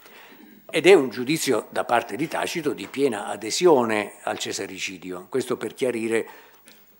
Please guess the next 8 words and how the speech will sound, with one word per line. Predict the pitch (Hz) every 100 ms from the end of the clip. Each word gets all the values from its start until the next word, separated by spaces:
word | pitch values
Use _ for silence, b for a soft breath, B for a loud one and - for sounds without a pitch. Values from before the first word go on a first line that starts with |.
| -
Cremuzio | 127 120 127 - 131
Cordo, | - 127 127 123 120 123
l'ul-, | 120 127 123
gli | 110 -
ultimi | 131 135 117 131 123
dei | 120
Romani, | 123 123 120 120 117 110
eccetera. | 101 - 78 80